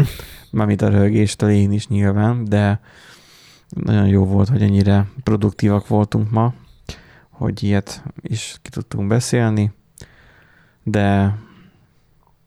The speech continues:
Speaker 2: mindegy, a ma-, mai napomról igazából ennyit. Még ma is rollereztem, pedig már mínusz nyolc fokban indultam el reggel. Nem, nem, nem csúsztam el, nem estem el, úgyhogy én most tök bátor vagyok,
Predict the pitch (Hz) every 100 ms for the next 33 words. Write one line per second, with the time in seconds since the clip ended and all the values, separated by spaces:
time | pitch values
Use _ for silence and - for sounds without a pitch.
0 | _ _ _ _ - 107 101 95 98 -
1 | 113 113 - 123 120 110 107 107 101 101
2 | 101 104 113 113 120 - 160 160 151 -
3 | - - - 131 113 139 131 - 113 104
4 | 104 - 101 101 98 98 101 101 101 123
5 | 123 117 107 - 107 107 101 98 101 104
6 | 101 101 104 131 117 110 110 107 _ -
7 | - - - - - - 95 - - 107
8 | 95 110 104 - - - 101 104 104 101
9 | 101 117 - 135 127 120 107 104 107 107
10 | 85 110 104 104 - - - 104 104 107
11 | - 123 123 117 -